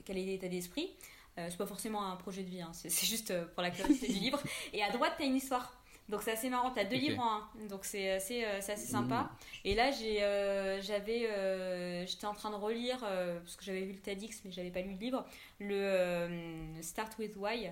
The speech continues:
Speaker 1: de,
Speaker 2: Ok, ok.
Speaker 1: de
Speaker 2: Simon
Speaker 1: Simon
Speaker 2: Sinek.
Speaker 1: Sinek. Ouais. Donc, euh,
Speaker 2: Top.
Speaker 1: ça m'arrive de lire deux livres, euh, deux livres. C'est pareil, là aussi, c'est assez dis-, c'est, c'est, c'est pareil, je lis, je passe pas non plus, euh, mille ans à lire non plus.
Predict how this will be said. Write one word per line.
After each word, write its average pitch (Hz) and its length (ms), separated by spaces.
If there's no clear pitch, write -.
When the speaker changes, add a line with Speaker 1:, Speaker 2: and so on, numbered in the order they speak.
Speaker 1:
de, 165 640
Speaker 2:
Ok, 151 200
ok. - 280
Speaker 1:
de 160 260
Speaker 2:
Simon 120 240
Speaker 1:
Simon 113 100
Speaker 2:
Sinek. - 180
Speaker 1:
Sinek. 185 360
Ouais. 180 140
Donc, 190 220
euh, 175 160
Speaker 2:
Top. - 160
Speaker 1:
ça - 40
m'arrive 220 240
de 226 60
lire 208 180
deux 208 80
livres, 208 320
euh, 165 540
deux 180 80
livres. 190 320
C'est 180 100
pareil, 233 280
là 196 100
aussi, 190 220
c'est 185 160
assez 185 180
dis-, 185 220
c'est, 185 200
c'est, 190 220
c'est 196 160
pareil, 220 300
je 185 140
lis, 180 220
je 180 160
passe 190 220
pas 196 120
non 202 120
plus, 214 240
euh, 175 240
mille 208 240
ans 202 100
à 202 60
lire 214 200
non 208 120
plus. 233 260